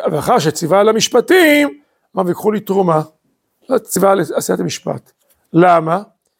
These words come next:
הדבר זה מגלה לך על מעלת התורה. התורה ישרה ואלוקית, שעל ידי התורה יש לאדם חיבור עם השם יתברך.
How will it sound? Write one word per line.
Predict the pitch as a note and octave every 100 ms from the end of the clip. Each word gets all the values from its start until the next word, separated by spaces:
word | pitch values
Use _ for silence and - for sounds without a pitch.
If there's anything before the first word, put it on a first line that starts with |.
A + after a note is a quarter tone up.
| _ _ _
הדבר | D#3 D3 E3+
זה | C3+ G#3 A#3
מגלה | A3 F3+ G3+ B3+
לך | B3 F#3
על | F3
מעלת | E3+ F#3 G3
התורה. | G3 G#3 A#3+ A3 _ _ _ _ _ _ _
התורה | - F3 G3
ישרה | F#3 D#3+ - C3+ C3 - -
ואלוקית, | E3+ F3 D#3 D#3 F3+ - - _ _ _ _ _ _ -
שעל | - - A#3+ C#4 C#4+ C4+
ידי | C4 A#3+ E3 B3+
התורה | C#4 C4+ - B3 A3+ A#3+ C4 B3+ - -
יש | G3 A#3 C4+ B3+ -
לאדם | C4+ A3 G3+ G#3+ B3 B3
חיבור | - A3 F3 C4+ C4
עם | A#3
השם | - B3+ A#3+
יתברך. | G#3 A#3 A#3+ C4 A3 - -